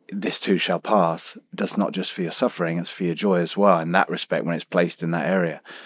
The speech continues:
And it did, it just was immediately through the fingers, to the extent that you have, then have a breather. You go from that jumping around celebration to then breathing and,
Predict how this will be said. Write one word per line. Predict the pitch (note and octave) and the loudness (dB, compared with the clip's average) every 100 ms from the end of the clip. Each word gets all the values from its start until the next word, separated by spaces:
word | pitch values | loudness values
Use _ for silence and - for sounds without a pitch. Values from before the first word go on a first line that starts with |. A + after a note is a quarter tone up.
| - - - | -20 -20 -8
And | F2+ | -6
it | - | -2
did, | A#2 F#2+ | 2 2
it | E2+ | 0
just | F#2+ - | -4 -4
was | F#2 E2 - - - _ _ _ _ _ _ - | -4 -4 -6 -14 -20 _ _ _ _ _ _ -4
immediately | A#2 - A2+ A2+ G2 | 0 6 6 6 2
through | F#2+ - F#2+ | -2 0 0
the | |
fingers, | F2 G2+ F2+ E2+ | 2 0 0 -2
to | G2 | -2
the | F2 | -2
extent | - G2+ F2 | 0 0 2
that | D2+ | 0
you | F2+ | 0
have, | F#2 F#2+ | 0 0
then | G#2+ G2+ | 2 2
have | F#2+ | 2
a | |
breather. | - G2 F2+ D#2+ E2 - _ - - - - | 0 0 0 -2 -6 -8 _ -20 -20 -16 -10
You | |
go | F2+ G2+ | 0 0
from | F#2 F#2 | 2 0
that | F2+ - - _ - | 0 -2 -6 _ -4
jumping | - G#2+ G#2 | -2 -2 0
around | G#2 G2+ G2+ G2 | 4 4 4 2
celebration | - F2+ F#2+ F2+ F2 E2+ | 2 0 2 0 0 -6
to | F#2 | -2
then | G2 F#2+ | 0 2
breathing | G2+ G2 F#2 F2+ | 2 2 2 0
and, | E2+ E2+ | -2 -6